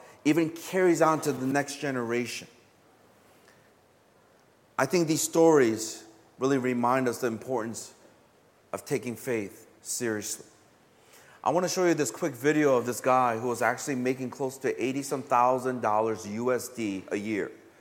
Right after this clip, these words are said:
Very comfortable job, uh, single guy, so he was saving up all this money.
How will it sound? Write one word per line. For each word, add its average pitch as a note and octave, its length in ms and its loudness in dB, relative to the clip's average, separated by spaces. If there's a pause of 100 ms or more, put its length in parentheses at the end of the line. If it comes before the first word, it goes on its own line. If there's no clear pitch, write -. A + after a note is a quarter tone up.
(440)
Very C3 220 6
comfortable D#3 480 -2
job, C3+ 500 2 (840)
uh, D#2+ 200 -4
single D#3 460 2
guy, C3+ 380 8
so C#3 200 -2
he B2 120 0
was A2+ 120 -2
saving D3 300 2
up C3+ 160 0
all C3 140 6
this C3 180 -4
money. C3+ 380 -4